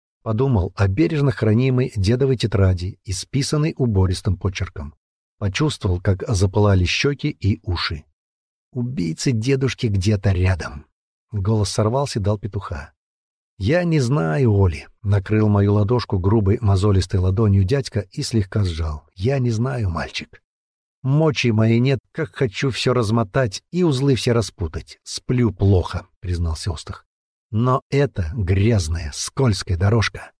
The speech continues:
Не знаю, куда она приведёт. Если бы тебя не было рядом, я давно прижал бы зайца и выпотрошил. Но ты важнее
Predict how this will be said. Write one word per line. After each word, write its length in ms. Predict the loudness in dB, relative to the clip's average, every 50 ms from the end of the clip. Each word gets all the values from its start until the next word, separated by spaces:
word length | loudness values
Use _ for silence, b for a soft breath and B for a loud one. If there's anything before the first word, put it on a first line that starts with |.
| _ _ _ _ _ _ -6
Не 120 | -4 -2
знаю, 400 | 0 0 2 2 2 2 2 2
куда 260 | 0 0 2 2 2
она 160 | 2 2 2
приведёт. 640 | 2 2 2 4 4 4 2 0 0 -2 -6 -14 -20 -20 _ _ _ _ _ _
Если 420 | -4 0 0 2 0 0 0 0 0
бы 160 | 2 2 0
тебя 300 | 0 0 0 2 2 4
не 180 | 4 4 4 4
было 220 | 4 4 4 4
рядом, 420 | 4 2 2 2 0 -2 -4 -4 -12 _ _ _ _ _ _ _ _
я 240 | -2 0 0 0 2
давно 420 | 2 2 2 2 4 4 2 2
прижал 380 | 2 0 0 2 2 2 2 2
бы 140 | 2 2
зайца 460 | 2 4 4 4 4 2 2 0 -4 -6 -4
и 120 | 0 0 2
выпотрошил. 720 | 2 2 0 0 -2 -4 -4 -4 -4 -4 -6 -8 -12 -14 _ _ _ _ _ _ _ _ -6
Но 280 | -2 -2 0 -2 -2 -4 -4
ты 320 | -2 0 0 0 0 -2 -4 _
важнее 800 | -2 0 2 2 2 4 4 4 4 4 2 0 -4 -8 -12